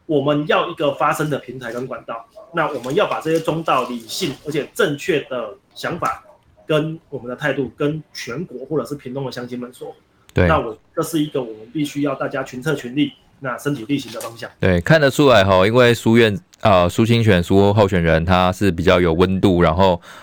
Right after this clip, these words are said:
Speaker 2: 呃，有耐心跟大家肯托的吼。
Speaker 1: 对。
Speaker 2: 像我们明贤哥，他很明显就是比较有战力哦，未来有很多的潜力可以发展成一个议题型的这个候选人。那，呃，我们现在十八点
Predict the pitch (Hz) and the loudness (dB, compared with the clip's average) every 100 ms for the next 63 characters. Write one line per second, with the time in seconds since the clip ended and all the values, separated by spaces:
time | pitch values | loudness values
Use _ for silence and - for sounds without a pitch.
0 | - 90 85 82 104 92 92 92 90 90 | 0 2 4 4 2 2 0 2 4 4
1 | 90 - 80 78 85 82 78 80 131 123 | 2 0 -4 0 2 4 2 4 4 4
2 | 110 95 90 92 95 113 104 98 101 98 | 2 2 4 4 4 4 2 4 4 6
3 | 104 104 - - - 98 110 139 123 110 | 4 2 -2 -18 -2 2 4 4 4 4
4 | 120 98 95 110 95 113 95 101 95 85 | 4 4 4 6 6 4 4 2 4 4
5 | 82 104 95 87 87 95 113 - - - | 4 6 6 4 4 4 2 -2 -6 -2
6 | 87 87 117 117 - 87 90 101 98 95 | 2 6 6 6 4 2 4 4 4 4
7 | 90 98 95 85 87 90 95 90 117 95 | 6 6 4 2 2 2 4 4 4 4
8 | 90 90 90 85 85 92 87 101 95 85 | 4 2 2 2 2 4 4 4 2 0
9 | 80 - - - - 143 131 113 - - | -4 -6 -10 -4 2 4 4 2 -4 -8
10 | - 95 90 85 87 85 87 117 104 101 | 2 6 6 4 4 2 2 2 4 4
11 | 92 73 - _ - - 190 95 110 107 | 4 0 -8 _ -8 -2 2 4 6 6
12 | 110 98 82 | 6 4 2